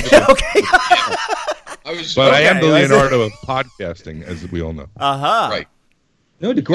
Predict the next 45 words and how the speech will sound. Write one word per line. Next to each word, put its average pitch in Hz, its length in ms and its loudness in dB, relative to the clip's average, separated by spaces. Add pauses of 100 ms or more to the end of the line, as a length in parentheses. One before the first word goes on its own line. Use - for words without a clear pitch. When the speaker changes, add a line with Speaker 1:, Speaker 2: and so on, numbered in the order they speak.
Speaker 1:
By 214 80 2
the 233 60 4
way, 196 200 2 (460)
Speaker 4:
DeGrom 208 340 -2
is 202 100 -2
like, 220 260 -2
uh, 214 160 0 (100)
if 165 120 -6
you 190 60 2
guys 190 200 2
were 175 280 -4 (400)
a 143 40 -12
big, 165 260 0
uh, 170 140 2
follower 170 420 0
of - 220 -4
Pedro 165 420 -2
Martinez, 151 680 -4
right? 131 340 0 (680)
Pedro 233 340 2 (300)
came 220 140 2
to 214 160 4
the 165 80 6
Mets 156 380 4
at 143 80 0
the 139 80 2
end 147 100 2
of 143 80 -2
his 117 100 -14
career. 127 600 -2 (500)
He 170 180 -2
lost, 160 460 0 (200)
he 214 140 -6
had 160 160 0
bad 117 240 -4
stuff. - 340 -12 (400)
He 165 100 -2
had 139 140 0
no 139 160 0
velocity, 131 680 -4 (420)
but 139 120 0
he 226 120 0
could 208 140 -2
still 208 240 2
dominate 139 720 -4